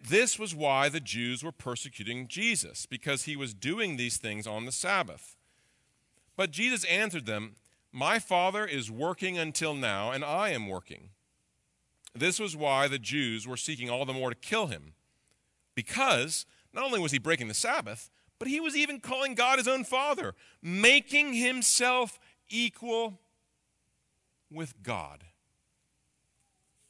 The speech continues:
All right. Now in verse sixteen, the, the word that John uses for persecute in the Greek, that's a, it's a, it's a legal term. It's a,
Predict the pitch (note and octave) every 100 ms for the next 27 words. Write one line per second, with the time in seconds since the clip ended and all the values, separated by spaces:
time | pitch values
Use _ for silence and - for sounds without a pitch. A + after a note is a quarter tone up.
0 | _ _ _ _ _ _ _ _ _ G2
1 | C3 A#2+ E2+ - _ F#2+ _ _ _ _
2 | _ _ D#3+ E3 D3 A3 A3 G#3+ F#3+ -
3 | F#3+ E3+ D3+ C#3 C#3+ C3+ C#3+ C#3 E3+ G3+
4 | D#3+ D#3+ C3 D#3 D3+ C3 D3 D3 C#3+ B2+
5 | - A2+ - - F3 E3+ - F3+ - G3
6 | G#3+ - - - - - E3 D3+ A#2 F3
7 | F#3+ D#3 C#3+ D#3 D#3 C#3 C#3 C3+ D3+ C#3+
8 | G3 G3 D#3+ - G#2+ C#2 E2+ B2+ - C3+